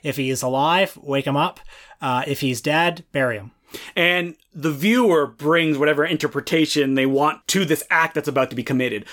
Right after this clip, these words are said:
Speaker 2: Why is this guy doing it? I mean, you get hints with the conversations that he's talking about with people, but you never get anything concrete.
Speaker 1: Mm-hmm.
Speaker 2: And I think that, like, Kiarostami is going,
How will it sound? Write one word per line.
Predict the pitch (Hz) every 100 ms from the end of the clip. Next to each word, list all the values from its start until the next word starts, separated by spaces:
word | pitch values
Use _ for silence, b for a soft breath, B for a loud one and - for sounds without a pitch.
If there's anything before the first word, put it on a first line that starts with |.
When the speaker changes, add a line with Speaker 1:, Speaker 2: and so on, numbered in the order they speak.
| B
Speaker 2:
Why | 135 165 196
is |
this | 185
guy | - 175
doing | 156 180 208
it? | 226 240 b b -
I | 165
mean, | 160
you | 156
get | 160 156
hints | 196 233 180
with | 175
the | 156
conversations | 165 156 170 165 165
that | 139
he's | 131
talking | - 156 175
about | 185 185
with | 185
people, | 214 220 247 B -
but | 190
you |
never | 196 208 190
get | 196 -
anything | 175 165 156 151
concrete. | 139 131 - 127 - -
Speaker 1:
Mm-hmm. | 123 113 - -
Speaker 2:
And | 175
I | 180
think | - 220 190
that, | 180 165 165
like, | 151 131 127 B B
Kiarostami | - 185 - 190 185
is | 151
going, | 139 143 147 135 123